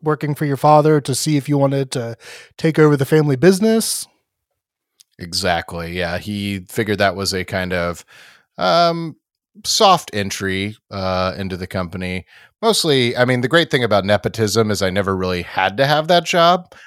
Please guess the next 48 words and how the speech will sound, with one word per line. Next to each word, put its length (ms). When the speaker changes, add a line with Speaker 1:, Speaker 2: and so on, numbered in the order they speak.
Speaker 2:
but 160
it, 100
it 180
was 280
good 180
for 220
optics. 680
Speaker 1:
Sure. 400
Speaker 2:
Do 120
you, 140
are 140
you 80
familiar 400
with 160
the, 480
with 140
optics? 640
Speaker 1:
Um, 640
you 160
know, 140
I, 300
I 100
am 240
familiar 280
with 160
optics, 420
you 120
know, 120
having 380
had 240
to 80
deal 220
with 120
some 220
of 60
those 180
beholders, 640
you 80
know, 180
they 100
got 220
all 160
those 220
eyes 320
all 180
over 140
the 100
place. 380